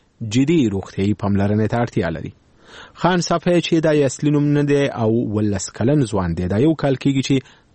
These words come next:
د کاپیسا له تګاب څخه بلجیم ته راغلی او دغلته په یو کمپ کې اوسېږي.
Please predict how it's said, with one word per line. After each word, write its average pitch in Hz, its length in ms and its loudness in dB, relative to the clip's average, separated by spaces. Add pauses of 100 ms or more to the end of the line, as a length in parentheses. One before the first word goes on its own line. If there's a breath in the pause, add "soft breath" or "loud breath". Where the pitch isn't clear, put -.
د 101 180 2
کاپیسا 107 520 -2
له 127 140 2
تګاب 131 400 -2
څخه - 240 -6
بلجیم 90 320 -2
ته 87 120 -4
راغلی 90 300 -4
او 90 80 -2
دغلته 110 320 -2
په 107 100 -2
یو 101 80 2
کمپ 107 280 -4
کې - 160 -10
اوسېږي. - 400 -6